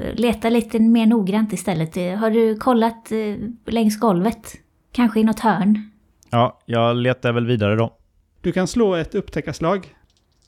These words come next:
Speaker 2: Det lyckas.
Speaker 3: En bit in från dörren så finns det en, eh, lucka i golvet som är stängd.
Speaker 2: Mildred utbrister då till de andra att, eh, det verkar vara en, eh, stängd lucka här inne.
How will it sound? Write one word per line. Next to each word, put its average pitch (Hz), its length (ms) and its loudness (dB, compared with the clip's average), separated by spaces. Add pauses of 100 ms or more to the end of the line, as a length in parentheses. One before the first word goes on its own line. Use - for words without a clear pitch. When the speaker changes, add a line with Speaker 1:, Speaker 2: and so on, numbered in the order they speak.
(2250)
Speaker 2:
Det 110 100 -4
lyckas. 107 440 -6 (580)
Speaker 3:
En 196 160 -4
bit 185 280 2
in 190 420 2 (240)
från 160 200 -4
dörren 139 400 0 (160)
så 165 200 -10
finns 160 460 -6
det 151 200 0
en, 151 400 0
eh, 147 120 0
lucka 139 380 -2
i 147 40 -2
golvet 147 580 -4 (180)
som - 160 -10
är 151 40 -4
stängd. - 340 -6 (560)
Speaker 2:
Mildred 107 400 0
utbrister 113 540 -2
då 104 120 0
till 104 160 -4
de 104 120 -2
andra 98 260 0
att, - 280 -8
eh, 127 60 -4 (840)
det 123 80 -4
verkar 151 200 0
vara 165 120 4
en, 156 140 -2
eh, 151 120 0
stängd 131 320 -2
lucka 151 280 -2
här 175 100 0
inne. 123 200 0